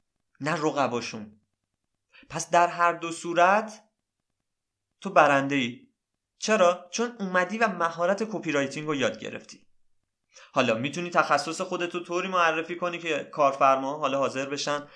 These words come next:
مبلغ زیادی پرداخت کنن. اینجا می‌تونی از مهارت کپی رایتینگ استفاده کنی یا می‌تونی ازش استفاده کنی و به محبوب ترین فرد حوزهٔ کاری خودت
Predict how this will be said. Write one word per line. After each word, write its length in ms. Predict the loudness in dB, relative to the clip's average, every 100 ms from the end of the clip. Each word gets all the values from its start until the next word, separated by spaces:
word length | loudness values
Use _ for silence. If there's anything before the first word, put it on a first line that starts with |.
| -20 -8
مبلغ 460 | 2 2 6 4 4
زیادی 300 | 0 0 2
پرداخت 440 | 4 4 4 0
کنن. 380 | -2 -4 -4 -8 _ _ _ _ _ _ _ _ -10
اینجا 260 | -6 -2 -2
می‌تونی 340 | -2 -4 0
از 160 | 0 0
مهارت 400 | -2 0 -2 -4
کپی 200 | -8 -4
رایتینگ 360 | -4 -4 -6 -6
استفاده 460 | -6 -6 -4 -4
کنی 480 | -6 -8 -8 -12 -16 _ _ _ _ _ _ _ -2
یا 400 | 4 6 6 4
می‌تونی 380 | -2 -4 2
ازش 280 | 2 2 0
استفاده 520 | -2 0 0 2 0
کنی 260 | -2 -2 0
و 80 | 0
به 180 | 0 0
محبوب 540 | 0 -2 -10 -10 -10
ترین 340 | -6 -4 -4
فرد 460 | -8 -2 0 0 -2
حوزهٔ 680 | -4 -4 -2 0 0 -2 -8 _ -6
کاری 340 | -2 0 -2
خودت 480 | -4 -2 -2 -2